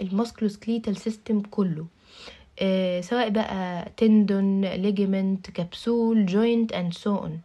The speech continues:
تمام؟ اسمها ايه المستقبلات الحسية دي؟ اسمها بروبريسبتور، آه، بروبريسبتور او بروبريسبتيف ريسبتورز، يعني يا ده يا ده،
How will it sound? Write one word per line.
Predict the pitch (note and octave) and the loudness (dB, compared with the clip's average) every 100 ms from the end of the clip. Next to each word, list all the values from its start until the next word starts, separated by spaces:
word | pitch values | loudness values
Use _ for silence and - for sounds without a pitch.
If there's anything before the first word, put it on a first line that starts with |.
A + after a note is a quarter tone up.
| _ _ | _ _
تمام؟ | F#3 F#3 B3 - - - | -4 0 0 -2 -14 -6
اسمها | - A3 G#3 | 4 4 4
ايه | G#3 A#3+ | 4 4
المستقبلات | A#3+ G#3+ E3 E3+ F#3 A3 | 2 0 -4 -6 -4 -2
الحسية | A3 - F3 - A3+ | -2 -4 -6 2 2
دي؟ | G3+ C#4+ | 2 -2
اسمها | - A#3 A3+ | -2 0 0
بروبريسبتور، | F3 F#3+ B3 A#3+ B3 A#3+ A#3 A3+ - A3+ A3 A3 - - - - - | 0 2 0 2 0 0 2 0 2 4 4 2 -10 -20 -20 -16 -6
آه، | F#3+ F3+ F3 E3+ | -4 -2 -4 2
بروبريسبتور | G3+ A#3 G#3 C4+ C4+ D#4+ - | 2 4 2 0 -2 -4 0
او | C4 F4+ | 4 4
بروبريسبتيف | C#4+ G3+ C4+ C#4 A3 G3+ C#4+ C#4 - A#3+ | 4 2 2 2 0 0 -2 -6 -4 0
ريسبتورز، | G#3 G3 F3+ - E3+ D#3+ | 0 0 -6 -6 -8 -4
يعني | F3 E3+ E3+ E3 - - | -4 -2 -2 -4 -8 -8
يا | F#3 | -2
ده | E3+ A3 | 0 2
يا | D4+ | 2
ده، | A#3 E3 | 2 0